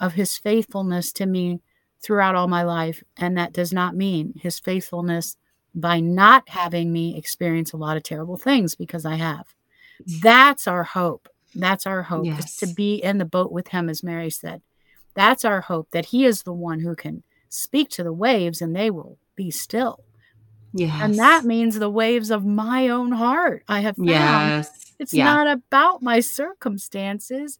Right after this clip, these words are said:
Speaker 2: It's about my need to control something that I feel terrified by, right?
Speaker 1: Right.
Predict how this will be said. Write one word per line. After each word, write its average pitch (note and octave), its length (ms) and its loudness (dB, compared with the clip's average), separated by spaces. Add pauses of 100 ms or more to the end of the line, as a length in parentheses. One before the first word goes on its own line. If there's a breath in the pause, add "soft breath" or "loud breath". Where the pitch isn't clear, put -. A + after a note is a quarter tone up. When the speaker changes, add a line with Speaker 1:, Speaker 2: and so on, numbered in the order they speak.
(140)
Speaker 2:
It's C#4 300 -4
about C#4+ 680 -4
my C4 540 -2
need B3+ 640 -2 (1400)
to A3+ 140 -4
control A#3 480 -4
something F#3 680 -8
that F3+ 180 -10
I F#3+ 160 -6
feel F#3 240 -12
terrified F3 640 -12
by, - 180 -16 (680)
right? F3+ 200 -6
Speaker 1:
Right. C#3+ 360 -12